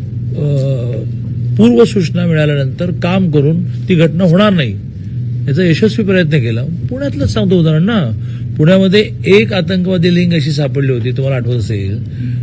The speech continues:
तर, ती कुठल्या कुठे गेली असती. दोन साध्या कॉन्स्टेबलना ती आयडेंटिफाय झाली, दोन साध्या कॉन्स्टेबलना. त्याच्यानंतर खूप सत्कार वित्कार झाले, याची काही चर्चा आपण करत नाही. पुन्हा एकदा, एका कॉन्स्टेबलला जाळण्याचा प्रयत्न झाला,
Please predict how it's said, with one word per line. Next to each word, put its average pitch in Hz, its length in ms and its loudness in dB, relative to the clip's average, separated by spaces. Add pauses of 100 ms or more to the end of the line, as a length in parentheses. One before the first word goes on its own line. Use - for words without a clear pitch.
(140)
तर, 147 40 2
ती 143 140 0
कुठल्या 180 320 2
कुठे 202 220 4
गेली 147 200 4
असती. 110 240 -4 (960)
दोन 202 320 4
साध्या 196 360 2
कॉन्स्टेबलना 214 760 2
ती 220 140 0
आयडेंटिफाय 160 540 4
झाली, 98 200 -4 (580)
दोन 151 160 4
साध्या 139 240 0
कॉन्स्टेबलना. 101 640 -6 (280)
त्याच्यानंतर 139 300 2
खूप 151 280 -2
सत्कार 139 300 -2
वित्कार 117 280 -2
झाले, 95 400 -6 (680)
याची 104 200 4
काही 156 140 4
चर्चा 151 220 0
आपण 151 140 0
करत 147 240 -2
नाही. 127 180 -4 (680)
पुन्हा 156 220 6
एकदा, 117 200 0 (360)
एका 131 220 0
कॉन्स्टेबलला 151 720 0
जाळण्याचा 143 500 0
प्रयत्न 139 280 -4
झाला, 139 580 -2